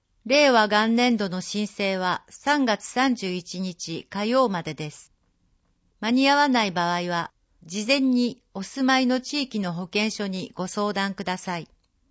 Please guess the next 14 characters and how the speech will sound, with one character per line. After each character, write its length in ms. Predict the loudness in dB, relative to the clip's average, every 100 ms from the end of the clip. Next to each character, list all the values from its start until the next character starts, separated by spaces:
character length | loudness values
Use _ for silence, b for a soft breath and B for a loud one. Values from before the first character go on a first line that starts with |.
| _ _ _ _ _ _ _ _
助 160 | -8 -6
成 300 | 0 0 0
額、 400 | -4 -8 -14 -14 _ _ _ _ _
初 220 | -8 -4
回 260 | 2 2 2
三 300 | -2 0 0
十 240 | 0 0
万 300 | 2 0 -2
円、 280 | -4 -8 -12 _ _ _ _ _ _
二 160 | -6 0
回 240 | 2 4
目 180 | 2 0
以 120 | -2
降 320 | -4 -4 -4